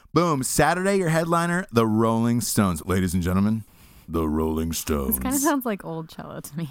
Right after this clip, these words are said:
Speaker 1: I know, but it's not. The Rolling Stones were the only ones there. We'll get to Old Cello in a sec. Uh, then, I,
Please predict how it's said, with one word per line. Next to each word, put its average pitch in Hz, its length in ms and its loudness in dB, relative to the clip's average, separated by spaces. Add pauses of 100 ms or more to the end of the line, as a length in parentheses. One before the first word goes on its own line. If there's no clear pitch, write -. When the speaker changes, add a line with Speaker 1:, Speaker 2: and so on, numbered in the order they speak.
Speaker 1:
I 143 120 4
know, 156 360 2 (200)
but 139 180 4
it's 131 160 -4
not. 147 480 2
The 135 80 2
Rolling 214 220 4
Stones 202 220 2
were 165 60 4
the 151 60 0
only 156 240 2
ones 139 180 0
there. 110 260 2 (200)
We'll 202 120 4
get 202 220 2
to 151 100 0
Old 120 200 2
Cello 127 240 2
in 92 80 -2
a - 20 -8
sec. - 500 0 (140)
Uh, 110 520 2 (800)
then, 135 520 2 (520)
I, 226 200 4